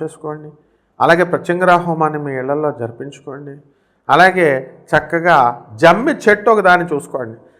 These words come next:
అది దొరకకపోతే రావి చెట్టు చూసుకోండి పాపం. అలాగే దానికి వాటికి నీళ్లు పోయాలండి. నీళ్లు పోసి శనివారం, శనివారం నూట ఎనిమిది ప్రదక్షిణాలు చేయాలి. రోజు నూట ఎనిమిది చేయలేరు కాబట్టి రోజు ఏదో కొద్దిగా ఒక నియమం పెట్టుకోండి, ఒక ఐదో, ఏడో, పదకొండో.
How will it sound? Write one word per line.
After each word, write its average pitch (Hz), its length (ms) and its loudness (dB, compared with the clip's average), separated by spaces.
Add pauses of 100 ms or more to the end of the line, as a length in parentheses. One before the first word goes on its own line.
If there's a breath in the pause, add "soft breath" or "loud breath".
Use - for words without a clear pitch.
(140)
అది 185 160 0
దొరకకపోతే 196 440 4
రావి 170 360 4
చెట్టు 160 240 -4
చూసుకోండి 123 380 -8
పాపం. 113 300 -12 (540)
అలాగే 143 260 -2
దానికి 143 340 -4
వాటికి 131 440 -4
నీళ్లు 156 360 -4
పోయాలండి. 165 680 0 (320 loud breath)
నీళ్లు 165 240 -4
పోసి 170 320 -4
శనివారం, 170 640 0
శనివారం 165 520 -2
నూట 147 240 -2
ఎనిమిది 175 540 -2
ప్రదక్షిణాలు 165 680 -4
చేయాలి. 160 260 2 (400 soft breath)
రోజు 170 340 4
నూట 175 220 0
ఎనిమిది 170 380 0
చేయలేరు 160 240 0
కాబట్టి 156 280 0
రోజు 139 260 -2
ఏదో 151 180 0
కొద్దిగా 147 340 -2
ఒక 139 120 0
నియమం 139 340 -6
పెట్టుకోండి, 139 400 -8
ఒక 127 80 -8
ఐదో, 135 300 -2
ఏడో, 127 280 -2
పదకొండో. 127 560 -8